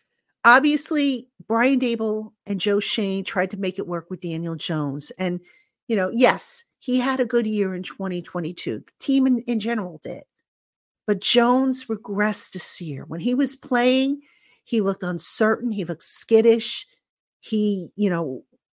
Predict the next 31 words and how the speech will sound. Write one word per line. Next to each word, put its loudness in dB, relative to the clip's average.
wasn't 6
making 2
the 0
throws 4
he, -2
he 0
had 2
been 0
making 0
the -4
year 2
before. 4
It's -4
just 0
like, 4
you 2
know, 2
he 2
couldn't 0
elevate 2
the -2
offense 0
to 0
the 4
level 2
that 0
they 2
needed 2
him 0
to, -4
the, -6